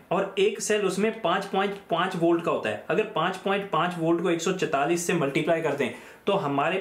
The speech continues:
पास सात सौ कुछ वोल्ट आ जाते हैं, सात सौ नब्बे या सात सौ पचानवे वोल्ट आ जाते हैं। Sure नहीं हूं मैं, मैं मल-, अगर multimeter, अ, so nine seventy two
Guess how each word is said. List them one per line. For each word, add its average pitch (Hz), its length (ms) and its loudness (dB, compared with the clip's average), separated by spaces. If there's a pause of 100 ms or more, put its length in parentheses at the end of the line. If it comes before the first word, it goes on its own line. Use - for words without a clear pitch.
(160)
पास 185 180 2
सात - 580 -2
सौ 190 340 2 (400)
कुछ 185 240 0
वोल्ट 160 300 2
आ 147 80 2
जाते 143 140 2
हैं, 170 80 2
सात 143 260 0
सौ 180 100 0
नब्बे 135 320 0
या 165 200 2
सात 139 240 -2
सौ 170 80 -4
पचानवे 151 440 -2
वोल्ट 151 200 0
आ 131 100 0
जाते 123 180 -2
हैं। 175 160 -2 (600)
Sure 139 160 2
नहीं 165 100 0
हूं 151 80 -2
मैं, 175 260 -2
मैं 131 220 0
मल-, 139 540 -2
अगर 131 180 0
multimeter, 143 480 0
अ, 127 520 -2
so 170 180 2
nine 151 320 0
seventy 170 340 0
two 127 220 0